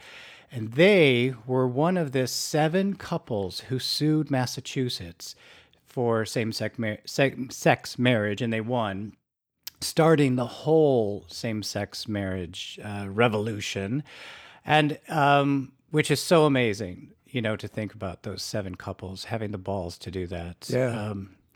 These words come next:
Speaker 1: but, uh, another friend of mine said, "Wow, nineteen years, and that they did this. This is definitely the way that they're leaving a mark on the world."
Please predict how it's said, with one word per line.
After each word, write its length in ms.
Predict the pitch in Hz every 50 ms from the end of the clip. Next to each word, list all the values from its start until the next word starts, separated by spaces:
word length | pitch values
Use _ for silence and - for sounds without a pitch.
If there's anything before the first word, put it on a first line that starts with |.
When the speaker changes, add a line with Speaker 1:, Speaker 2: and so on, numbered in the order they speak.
| - - - - - - - - _ _
Speaker 1:
but, 300 | - 156 151 139 139 - _ _ -
uh, 400 | 170 156 139 139 139 139 143 131
another 300 | 170 196 240 262 247 214
friend 200 | - - 160 131
of 60 | 127
mine 320 | 120 117 113 113 113 117 120 - - -
said, 500 | - - 160 135 127 127 123 127 127 - _ -
"Wow, 720 | 143 151 160 175 175 175 175 151 139 127 117 110 104 98 101
nineteen 440 | 120 165 180 170 - - 165 170 160
years, 480 | 160 165 160 160 156 151 143 139 120
and 220 | 120 120 120 120 113
that 140 | 120 -
they 120 | - 135 131
did 300 | 123 - 160 185 175 143
this. 420 | 156 143 123 120 - - - - - - - - - - - - - - _ -
This 180 | 180 175 - -
is 220 | 180 147 - - - _
definitely 380 | - 180 147 - - 170 160 147
the 100 | 131 131
way 160 | 120 120 117
that 160 | 104 120 117
they're 140 | - 120 123
leaving 320 | 117 113 127 123 107 117
a 40 | 113
mark 320 | 107 107 107 107 101 - -
on 80 | 104
the 80 | 104 107
world." 560 | 107 139 196 233 226 170 139 117 117 120